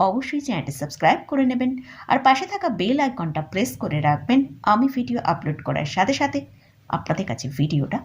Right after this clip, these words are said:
পৌঁছে যাবে। আর ভিডিওটা ভালো লাগলে অবশ্যই লাইক এবং শেয়ার করতে ভুলবেন না। তো আজকে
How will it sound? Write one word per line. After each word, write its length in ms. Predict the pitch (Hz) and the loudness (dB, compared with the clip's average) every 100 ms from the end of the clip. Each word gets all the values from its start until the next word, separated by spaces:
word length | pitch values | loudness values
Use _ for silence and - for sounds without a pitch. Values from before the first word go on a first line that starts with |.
| - | -4
পৌঁছে 300 | - - - - | -4 -2 -4 -2
যাবে। 220 | - - - - - - - - | -4 -6 -18 -20 -20 -20 -20 -2
আর 60 | 190 - | 0 2
ভিডিওটা 400 | 277 392 523 523 269 | 2 2 -2 -2 0
ভালো 160 | 185 165 | 0 2
লাগলে 240 | 165 165 180 - 208 | 0 0 -4 0 0
অবশ্যই 420 | 240 262 277 254 220 208 | 0 -4 -2 0 2 2
লাইক 240 | 247 - - | 0 -2 -8
এবং 120 | 180 151 - | -6 -6 -4
শেয়ার 200 | 160 139 - | 0 0 -2
করতে 260 | 117 - 247 - - - - 139 | -8 -6 -6 -6 -10 -16 -8 -4
ভুলবেন 360 | - - - 65 | -4 -4 -6 -6
না। 60 | - - _ _ - - _ _ _ - - - - - - - - - 339 | -8 -12 _ _ -20 -20 _ _ _ -20 -20 -20 -20 -20 -20 -20 -20 -4 0
তো 60 | - 233 | 2 4
আজকে 220 | 262 - | 2 2